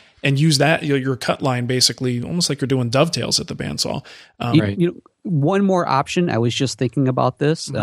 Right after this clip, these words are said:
Speaker 2: Uh, you may laugh, but maybe this is a possibility.
Speaker 1: <laughs> Oh.
Speaker 2: Uh, take the pieces and rip them into narrow strips that'd be equal to the fingers, and then now reglue them. Just have them staggered so one's, you know,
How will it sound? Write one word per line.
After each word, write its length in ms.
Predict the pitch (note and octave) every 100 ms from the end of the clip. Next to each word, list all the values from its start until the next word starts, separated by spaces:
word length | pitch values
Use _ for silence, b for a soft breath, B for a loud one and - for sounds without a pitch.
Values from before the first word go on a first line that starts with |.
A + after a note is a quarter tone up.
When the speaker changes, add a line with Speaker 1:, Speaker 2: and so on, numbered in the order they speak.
| G2 F#2+ -
Speaker 2:
Uh, 40 | - _ D#3
you 180 | B2 A#2
may 180 | C3+ E3+
laugh, 460 | G3 G3 D#3+ - -
but 260 | A#2+ G#2
maybe 200 | G2+ G2+
this 180 | G#2 A2
is 100 | B2+
a 80 | B2+
possibility. 640 | D3+ D3 E3 F3+ G3 A2+
Speaker 1:
<laughs> 100 | G#2+ D3
Oh. 360 | A3+ C#3+ C3 -
Speaker 2:
Uh, 340 | C3+ A2 G#2 G#2
take 240 | - C3+
the 100 | D3+
pieces 500 | - D#3 C#3+ E3 D3+
and 340 | - A#2+ A2+ G#2+
rip 200 | C#3+ -
them 140 | C3+
into 240 | B2+ A#2 A2
narrow 340 | G#2+ B2+ B2
strips 400 | - - C#3+ -
that'd 160 | B2 G#2+
be 220 | A2 A2
equal 220 | B2 C#3
to 80 | C3+
the 200 | A#2 A#2
fingers, 480 | A2 C3 C3+ D3+ E3
and 220 | - A2+
then 160 | A2+ A2+
now 200 | A2 G#2+
reglue 460 | A#2 B2 B2+ C3 D3
them. 260 | A2+ G2+ F#2+ B
Just 180 | - A#2
have 180 | B2+ A2+
them 120 | A2
staggered 560 | G#2+ - B2 A2+ G#2+ G2
so 160 | - A2
one's, 380 | G#2 G#2 F#2+ -
you 240 | A#2 C3
know, 120 | F#2+